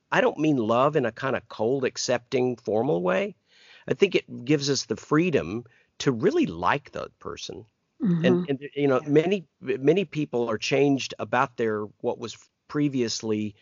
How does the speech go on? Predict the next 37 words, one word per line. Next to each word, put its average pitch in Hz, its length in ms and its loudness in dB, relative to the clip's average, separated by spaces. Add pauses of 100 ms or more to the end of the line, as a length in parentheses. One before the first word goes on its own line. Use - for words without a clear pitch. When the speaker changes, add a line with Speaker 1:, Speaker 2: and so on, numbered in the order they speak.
(200)
Speaker 1:
prejudiced 156 520 0
view 98 180 -4
about 85 240 -8
gay 95 180 -4
because, 104 340 -6
"Wow, 151 400 0 (340)
this 214 160 0
person 151 320 -2
is 98 80 0
so 220 320 2
nice 240 640 -2 (260)
and 143 120 -2
so 185 200 4
Speaker 2:
<laughs> - 20 4
Speaker 1:
great. 185 240 -2 (100)
Well, 160 120 -10
what 220 100 4
did 214 160 -4
you 196 100 -2
think? - 520 -2 (200)
Speaker 2:
Mm. 208 160 -6
Speaker 1:
That 123 220 2
all 139 280 6
of 104 220 0
them 170 500 2
are 120 240 4
not 123 300 2
like 131 220 -2
us?" 147 500 -4 (200)
Speaker 2:
Mm-hmm. 170 440 4
Speaker 1:
So - 180 -14
it, 135 200 -4
it, 139 140 -2 (100)
you 135 260 -2
have 156 460 0
to 139 100 -6
be, 113 440 -6